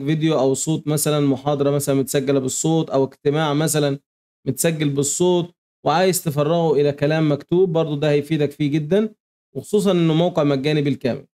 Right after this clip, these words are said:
زي ما انتوا شايفين عمل لي دلوقتي تحويل للكلام اللي مكتوب في الفيديو. هنا السلام عليكم ورحمة الله وبركاته، أهلا بكم طلاب الصف العاشر، موعدنا اليوم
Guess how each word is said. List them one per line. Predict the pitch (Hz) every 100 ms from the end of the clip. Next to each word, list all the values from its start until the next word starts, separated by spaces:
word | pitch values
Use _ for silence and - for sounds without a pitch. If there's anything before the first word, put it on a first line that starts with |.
| _
زي | 135 247
ما | 247
انتوا | 247 226
شايفين | 156 156 151 196 214 226 220 220 202 _ _ 131
عمل | 147 175 208
لي | 175
دلوقتي | 156 180 190 170
تحويل | 156 147 147 165 196 202 196 196 - _ 139
للكلام | 147 139 147 170 185
اللي | 160
مكتوب | 147 143 - 175 147
في |
الفيديو. | 147 127 165 190 254 - _ -
هنا | 147
السلام | 139 - 147 151
عليكم | 139 143 143
ورحمة | 143 143 135 135
الله | 143
وبركاته، | 139 131 160 170
أهلا | 156 143 139
بكم | 139 147
طلاب | 139 139 135
الصف | - 135
العاشر، | 127 135 170 214 214
موعدنا | 139 131 139
اليوم | 135 147 160 160